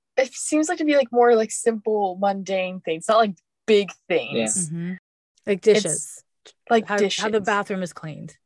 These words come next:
Speaker 1: Yeah, having the house, the way the house is cleaned. Um, yeah, things like that, like the
Speaker 3: Mm-hmm.
Speaker 1: nitty-gritty details.
Speaker 3: Yeah. This is where in your relationship, certain things do better when you assign roles.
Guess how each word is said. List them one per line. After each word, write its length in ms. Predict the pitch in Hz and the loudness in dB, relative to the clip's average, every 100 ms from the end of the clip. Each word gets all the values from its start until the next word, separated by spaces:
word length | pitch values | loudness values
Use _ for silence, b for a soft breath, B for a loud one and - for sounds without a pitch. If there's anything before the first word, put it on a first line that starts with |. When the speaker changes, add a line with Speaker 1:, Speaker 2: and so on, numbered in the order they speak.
| _ _ | _ _
Speaker 1:
Yeah, 160 | - 220 | 0 0
having 340 | 208 220 247 269 | 2 -2 -2 -4
the 60 | |
house, 360 | 269 233 226 - | -4 -2 -2 -4
the 80 | 240 | -10
way 260 | 226 233 233 233 _ | -4 -2 -2 -6 _
the 140 | 226 220 | -4 -4
house 380 | - 220 208 190 | -2 -4 -4 -12
is 100 | - | -18
cleaned. 520 | - 165 156 - 175 - | -12 -12 -12 -18 -10 -4
Um, 240 | 185 180 | -4 -2
yeah, 160 | 202 202 - | 0 0 0
things 240 | 269 262 | -2 2
like 160 | 240 220 - | 0 2 2
that, 220 | 185 156 - | 2 2 -8
like 120 | 190 - | -12 -8
the 80 | 190 185 | -8 -6
Speaker 3:
Mm-hmm. 100 | 190 | -6
Speaker 1:
nitty-gritty 560 | 208 214 170 190 190 180 | -4 -6 -6 -8 -8 -10
details. 800 | 170 170 - - - - - - - | -14 -14 -10 -8 -8 -12 -14 -12 -6
Speaker 3:
Yeah. 160 | 185 - _ _ _ | -6 -6 _ _ _
This 340 | - 220 320 311 | -8 -2 -2 0
is 160 | 339 262 | -2 -2
where 720 | 226 220 196 208 196 196 190 - | -10 -4 2 4 4 -2 -4 -4
in 160 | 233 214 | -2 0
your 140 | 208 | 0
relationship, 680 | 202 202 190 - 175 185 175 _ _ _ | -2 -2 -6 -8 -8 -8 -8 _ _ _
certain 340 | - - 277 285 | -8 -4 -2 0
things 220 | 294 247 | 0 -2
do 100 | 240 | -2
better 220 | 208 196 | 0 0
when 160 | 196 196 | 0 -4
you 80 | 180 | -6
assign 240 | 175 170 | -6 -6
roles. 640 | 165 151 151 208 240 - | -4 -2 -2 -2 -4 -12